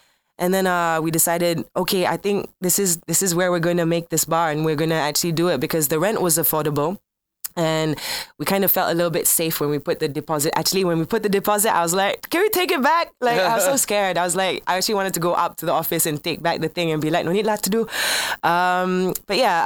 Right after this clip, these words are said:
Speaker 1: uh, when we did it there, we were like, "Okay, this is the place to do it," purely because, um, if anything terrible happens, uh, we can still afford to, to pay for everything, uh, with our own money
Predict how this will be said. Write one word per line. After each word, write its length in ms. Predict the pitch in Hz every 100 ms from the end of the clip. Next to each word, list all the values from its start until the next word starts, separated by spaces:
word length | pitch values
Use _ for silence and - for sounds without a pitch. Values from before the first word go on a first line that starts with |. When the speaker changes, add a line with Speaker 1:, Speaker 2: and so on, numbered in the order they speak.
| 165
Speaker 1:
uh, 200 | 175 170 165 - - _
when 220 | - 214 254
we 100 | 233
did 140 | 233
it 140 | 226
there, 180 | 220 240
we 100 | 254
were 160 | 202 190
like, 200 | 175 - 175
"Okay, 400 | 185 165 165 151
this 200 | 180 175
is 100 | 180
the 80 | 175
place 220 | - 165
to 100 | 160
do 140 | 156 156
it," 100 | 147
purely 300 | 170 165 165
because, 580 | 160 160 151 147 135 - - _ -
um, 440 | 147 143 143 143 -
if 160 | 165 190
anything 500 | 208 190 165 147 - _ _ _ _ _ -
terrible 500 | - 170 202 170 156
happens, 640 | 151 - 139 143 165 - - -
uh, 300 | 147 147 143
we 140 | 147
can 160 | 151 147
still 220 | - 139
afford 340 | 135 131 131 127
to, 400 | - 131 131 120 - _
to 100 | 156
pay 240 | - 160
for 160 | 139 143
everything, 520 | 139 143 135 147 135 - _ _
uh, 240 | 139 143 135
with 160 | 147 147
our 140 | 139
own 160 | 143 135
money 320 | 135 135